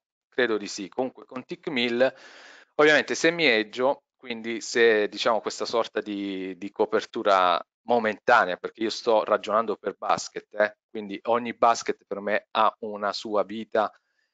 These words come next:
e quindi anche se poi tecnicamente mi vado, è come se fosse un hedging, comunque, eh, qui la gestione temporale che è diversa, perché se domani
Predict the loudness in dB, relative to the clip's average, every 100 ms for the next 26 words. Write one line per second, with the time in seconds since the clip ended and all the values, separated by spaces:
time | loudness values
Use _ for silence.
0 | _ -10 -8 -8 -4 -2 -2 -2 0 -2
1 | -2 -4 -4 0 4 4 2 -2 -4 -4
2 | -4 -2 0 -2 -4 -2 2 4 4 4
3 | 4 2 -4 -4 -4 -4 -4 -2 -2 -2
4 | -4 -10 -14 -6 -4 -4 -2 2 0 0
5 | _ _ _ _ 4 4 2 -2 0 2
6 | 2 0 -4 -2 -2 0 -2 2 4 4
7 | 2 -2 -10 -2 0 0 -2 -6 -6 -8
8 | -6 -6 -2 2 4 4 2 -8